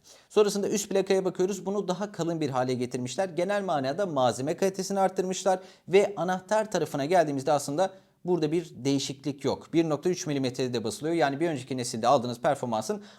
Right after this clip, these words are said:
aynısını, tepkiselliğin aynısını almış oluyorsunuz. Ama şöyle bir fark var. Bu anahtar yapısına baktığımızda üzerinde Cherry benzeri bir yapı göreceksiniz.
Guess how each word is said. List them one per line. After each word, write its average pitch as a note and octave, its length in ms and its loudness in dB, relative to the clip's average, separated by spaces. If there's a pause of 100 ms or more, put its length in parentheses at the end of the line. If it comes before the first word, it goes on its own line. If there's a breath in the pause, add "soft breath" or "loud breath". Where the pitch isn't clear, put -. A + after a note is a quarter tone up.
aynısını, E3 520 2
tepkiselliğin F#3+ 800 0 (100)
aynısını G3 440 4
almış D3 300 6
oluyorsunuz. F#2+ 500 -4 (340 loud breath)
Ama G#3+ 180 4
şöyle F3+ 260 6
bir B2+ 100 2
fark A2+ 300 2
var. G3+ 140 4 (320 loud breath)
Bu F#3 260 4
anahtar D#3+ 460 4
yapısına C#3 720 0
baktığımızda A2+ 640 -2
üzerinde E3+ 520 0
Cherry G3 500 0
benzeri A2+ 600 -2
bir C3+ 120 0
yapı A#2+ 200 -2
göreceksiniz. G#2+ 640 -6